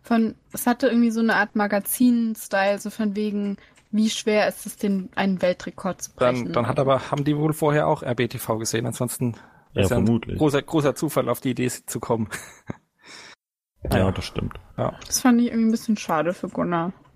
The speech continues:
Speaker 3: Äh,
Speaker 2: Mhm.
Speaker 3: Top-Kommentar unter dem Video von diesem, die den Weltrekord gebrochen haben, ist auch armer Gunnar. <laughs>
Speaker 1: <laughs>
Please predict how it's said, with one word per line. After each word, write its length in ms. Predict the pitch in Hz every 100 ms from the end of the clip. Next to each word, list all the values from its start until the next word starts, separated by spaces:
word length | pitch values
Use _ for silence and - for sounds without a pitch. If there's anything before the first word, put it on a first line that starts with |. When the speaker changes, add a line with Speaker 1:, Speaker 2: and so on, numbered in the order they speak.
| _ - - _ - - _ _ _ -
Speaker 3:
Äh, 220 | - 110
Speaker 2:
Mhm. 160 | 110 107
Speaker 3:
Top-Kommentar 640 | 117 - 110 107 107 104
unter 180 | 101 107
dem 180 | 101 98
Video 520 | 104 107 104 104 113 -
von 200 | - 104
diesem, 540 | 101 98 98 98 101 110 _ _ _ _ _ _ -
die 140 | 104
den 160 | 95 98
Weltrekord 440 | 104 - 104 101
gebrochen 320 | - 92 98 101
haben, 140 | 95
ist 140 | 95
auch 280 | 98 92 -
armer 280 | 95 95 95
Gunnar. 440 | 92 95 98 - -
<laughs> 20 |
Speaker 1:
<laughs> 920 | 117 143 240 247 285 294 269 208 254